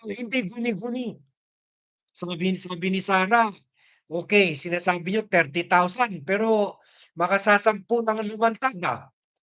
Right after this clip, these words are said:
Kung may commission, and especially, papabrim-, papramisan nila ng gobyerno, kung manalo tayo sa mga kaso,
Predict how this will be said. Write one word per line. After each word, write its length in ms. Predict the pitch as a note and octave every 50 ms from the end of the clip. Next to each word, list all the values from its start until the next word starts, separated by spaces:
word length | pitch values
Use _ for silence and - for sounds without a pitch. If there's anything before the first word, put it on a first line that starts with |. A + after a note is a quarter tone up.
| _ _ _ _ _ _ _ _ _ _ _ _ _ _
Kung 240 | - F#3 F#3+ F#3+ G3
may 160 | A3 A3+ A3+
commission, 720 | A3+ G#3+ A3+ A3 A3 G#3 - - G3+ G#3 F#3+ D#3 C3+ B2+ A#2 C#3+
and 120 | D#3 E3 F3
especially, 880 | F3+ - - - G3+ G3+ G3+ G3+ - G#3 G#3 G3 F#3+ E3 C3+ C3+ C3+ - _ _ - - - - _ _ -
papabrim-, 920 | F3+ F#3 F#3+ - G3 F#3+ F#3 - F#3+ F#3+ G3+ G3 F#3+ F#3+ G3+ G3 - - -
papramisan 800 | F#3 F#3 F#3 F#3 F#3 - F#3 F#3 G3 F#3+ G3 F#3 F#3 G3 F#3+ F#3
nila 240 | F#3 F3+ F#3 F3+ F3+
ng 120 | F3+ E3+ D3+
gobyerno, 640 | E3+ D#3+ C#3 D#3+ F#3 F#3+ F#3+ F3+ E3+ D#3 C3+ A#2 - -
kung 160 | G3+ G#3+ G#3
manalo 400 | G3+ F#3+ F#3 F#3+ A3+ B3+ C4 B3
tayo 240 | A#3 A3+ G#3+ G3+ G3
sa 160 | F#3 F#3 F3+
mga 240 | E3+ E3 D#3+ E3 D#3+
kaso, 560 | - - E3 D#3+ D#3 D#3 - A#2+ G#2 G#2 -